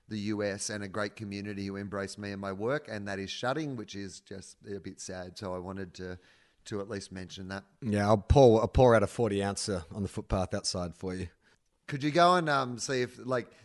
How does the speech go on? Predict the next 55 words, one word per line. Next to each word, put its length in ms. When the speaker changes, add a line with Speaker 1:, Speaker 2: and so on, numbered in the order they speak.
Speaker 1:
they're 80
probably 280
shutting 280
down 220
'cause 180
it's 100
hard 280
to 100
run 180
a 60
comic 320
book 160
shop 320
and, 240
like, 220
you 100
know, 60
pay 220
rent 340
on 240
fucking 320
Sunset. 600
But 280
that, 220
I'm 160
still 280
owed 160
a 80
few 180
free 220
comic 340
books 180
Speaker 2:
<laughs> 140
Speaker 1:
because 280
they 80
used 180
to 60
pay 180
you 100
for 120
gigs 340
in 100
free 200
comic 340
books. 120
Speaker 2:
Oh, 40
Speaker 1:
and 100
they 40
Speaker 2:
really? 260
Speaker 1:
haven't 240
cashed 280
all 140
mine 260
out. 320
So 360